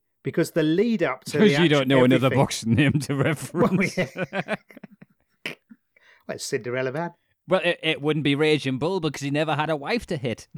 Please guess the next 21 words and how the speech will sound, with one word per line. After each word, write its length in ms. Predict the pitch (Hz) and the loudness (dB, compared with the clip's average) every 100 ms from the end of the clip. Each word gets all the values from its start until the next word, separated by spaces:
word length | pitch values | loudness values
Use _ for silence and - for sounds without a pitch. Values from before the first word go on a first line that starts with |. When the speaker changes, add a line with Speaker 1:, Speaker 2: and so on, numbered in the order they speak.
| 120 | -4
Speaker 2:
<laughs> 160 | 190 208 - 165 196 - 202 - - - | 0 0 -2 -4 -2 -2 -8 -12 -20 -8
Speaker 1:
No, 500 | 151 151 214 220 107 _ 151 | -4 0 0 -2 -6 _ -4
uh, 140 | 156 | 0
he 100 | 170 | 2
had 140 | 202 - | 0 0
never 240 | 196 208 | 0 2
had 100 | 208 | 4
anyone 380 | 214 302 175 143 | 4 4 2 0
to 100 | 151 | -2
hit. 260 | 131 113 - 190 | -4 -4 -4 0
No 100 | 214 | 2
one 180 | 220 | 2
stuck 260 | 196 185 - | 0 -4 -2
around. 420 | 180 214 240 180 _ _ _ _ | -2 -2 -2 -8 _ _ _ _
But 100 | 214 | -2
if 120 | 208 | -2
it 80 | 254 | -4
was 100 | 226 | 0
a 40 | 202 | 0
boxing 520 | 208 214 214 165 131 | 2 -2 -2 -6 -6
film, 460 | - 127 107 110 | -4 -4 -4 -8